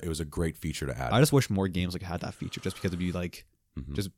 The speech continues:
Speaker 2: I don't know, more enjoyable for me 'cause I just love first person or first, sorry, solo games or story
Speaker 1: Mm-hmm.
Speaker 2: games and f-, third person.
Speaker 1: Yeah. We're not gonna get too into the details of, like, some of the smaller games. We're talking mostly
Speaker 2: Oh, yeah,
Speaker 1: the
Speaker 2: like,
Speaker 1: bigger
Speaker 2: hype.
Speaker 1: ones. Like,
Speaker 2: They
Speaker 1: the
Speaker 2: also
Speaker 1: ones
Speaker 2: announced a
Speaker 1: that
Speaker 2: new
Speaker 1: are
Speaker 2: Xbox.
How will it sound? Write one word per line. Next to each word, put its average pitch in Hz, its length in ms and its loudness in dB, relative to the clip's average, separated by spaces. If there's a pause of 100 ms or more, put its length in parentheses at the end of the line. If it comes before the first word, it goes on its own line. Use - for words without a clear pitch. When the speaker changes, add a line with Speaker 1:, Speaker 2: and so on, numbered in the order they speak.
(120)
Speaker 2:
I 98 140 4
don't 92 80 0
know, 87 160 0
more 92 180 0
enjoyable 87 400 -2
for - 140 -6
me 87 160 -2
'cause 98 160 -2
I 92 60 2
just 90 160 -4
love 90 220 0
first - 340 -4
person 90 500 -2
or 92 220 -2
first, - 340 0 (300)
sorry, 95 200 -2 (200)
solo 120 420 8
games 92 260 4
or 92 60 2
story 123 240 8
Speaker 1:
Mm-hmm. 98 100 2
Speaker 2:
games 90 180 0
and 95 100 -4
f-, - 140 -14 (280)
third 95 180 2
person. - 380 -4 (180)
Speaker 1:
Yeah. 92 180 2 (520)
We're 107 100 12
not 135 120 12
gonna 170 100 10
get 151 160 10
too 117 180 12
into 120 140 8
the 113 100 4
details 101 460 8
of, 85 140 4
like, 80 240 6
some 90 240 6
of 85 160 6
the 80 300 6 (120)
smaller 87 560 6
games. 95 340 4
We're 90 120 4
talking 107 480 4
mostly 82 560 6
Speaker 2:
Oh, 104 40 8
yeah, 92 140 6
Speaker 1:
the 95 60 8
Speaker 2:
like, 90 140 0
Speaker 1:
bigger 90 280 6
Speaker 2:
hype. 107 80 6
Speaker 1:
ones. 113 340 2
Like, 82 160 2
Speaker 2:
They 123 60 8
Speaker 1:
the 135 40 12
Speaker 2:
also 156 120 10
Speaker 1:
ones 151 80 12
Speaker 2:
announced 139 160 10
a 127 40 8
Speaker 1:
that 117 40 8
Speaker 2:
new 113 80 8
Speaker 1:
are 104 140 6
Speaker 2:
Xbox. - 580 0